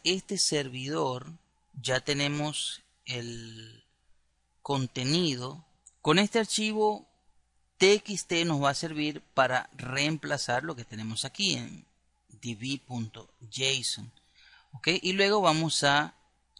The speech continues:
ejecutar nuestro servidor json. Pero recuérdate que te había comentado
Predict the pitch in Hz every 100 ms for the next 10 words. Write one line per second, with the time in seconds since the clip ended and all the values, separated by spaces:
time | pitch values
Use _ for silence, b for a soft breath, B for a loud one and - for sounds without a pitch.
0 | _ - 165 185 180 - 156 147 - 127
1 | - 117 113 117 120 127 120 - 110 107
2 | B B B B - 175 208 220 214 202
3 | 196 202 190 - 175 175 - _ _ _
4 | _ _ - 151 160 208 180 156 175 175
5 | 170 - 143 131 131 160